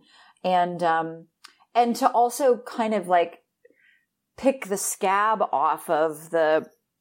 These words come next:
of the, of the, of whatever subject I kind of wanted to, to, um, to talk about and kind of let it bleed or ooze or <laughs> whatever, whatever. I mean, White Trash Girls is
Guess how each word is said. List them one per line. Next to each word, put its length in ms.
of 360
the, 360
of 160
the, 180
of 140
whatever 300
subject 420
I 80
kind 180
of 120
wanted 260
to, 160
to, 200
um, 220
to 80
talk 280
about 260
and 120
kind 160
of 80
let 200
it 280
bleed 340
or 160
ooze 320
or 100
<laughs> 0
whatever, 420
whatever. 480
I 80
mean, 100
White 160
Trash 220
Girls 240
is 120